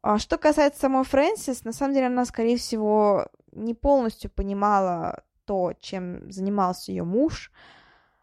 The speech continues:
потому что он, правда, это умело скрывал, ну и полностью ничего ей не объяснял.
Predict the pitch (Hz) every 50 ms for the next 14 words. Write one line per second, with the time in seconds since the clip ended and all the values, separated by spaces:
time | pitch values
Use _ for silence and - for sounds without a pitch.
0 | _ _ _ - - - 214 233 269 339 370 - - - 349 330 320 320 302 -
1 | - 247 269 269 240 - 233 233 254 262 254 233 233 233 226 220 208 208 208 208
2 | 208 208 - - 220 202 196 185 165 160 170 180 208 233 269 285 277 247 - -
3 | 220 240 247 254 269 269 - - - 240 226 220 220 208 - - 196 185 185 185
4 | 202 208 208 185 180 185 185 185 185 185 185 180 180 180 180 185 - - - 175
5 | 160 135 - - -